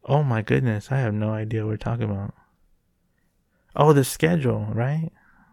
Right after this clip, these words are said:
Own your freedom. The schedule allows us to own a little bit of our own freedom.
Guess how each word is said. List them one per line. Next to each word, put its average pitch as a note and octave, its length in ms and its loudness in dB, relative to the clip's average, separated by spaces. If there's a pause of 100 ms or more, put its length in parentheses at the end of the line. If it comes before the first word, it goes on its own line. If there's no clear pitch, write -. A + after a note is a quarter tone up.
(500)
Own C#3 220 2
your C#3 100 4
freedom. A#2+ 560 -2 (1500)
The A2+ 80 2
schedule B2 400 4
allows A#2 260 2
us B2 140 -4
to A2+ 200 0
own A#2 220 0
a A#2 60 -2
little A2+ 220 2
bit A2 140 0
of A2 120 0
our G#2+ 100 0
own A2 140 -4
freedom. C3 480 -6